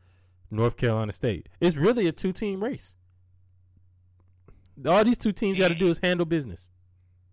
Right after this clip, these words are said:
Speaker 2: And on top of that, Florida State, you are struggling because y'all fire Willie Taggart,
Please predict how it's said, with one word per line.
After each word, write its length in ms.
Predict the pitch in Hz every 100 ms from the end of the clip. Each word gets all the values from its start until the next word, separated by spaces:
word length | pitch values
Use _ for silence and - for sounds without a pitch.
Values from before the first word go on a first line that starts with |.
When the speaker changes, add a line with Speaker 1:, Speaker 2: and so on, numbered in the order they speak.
| _ _ -
Speaker 2:
And 360 | 156 190 180 127
on 180 | 151
top 260 | 143 147 135
of 60 | 135
that, 180 | 127 113
Florida 240 | 131 131
State, 300 | 120 135 123
you 200 | 104 110
are 80 | 117
struggling 420 | 104 131 127 117
because 280 | 113 104 95
y'all 180 | 104 101
fire 320 | 90 113 98
Willie 220 | 101 104 95
Taggart, 480 | 117 110 104 95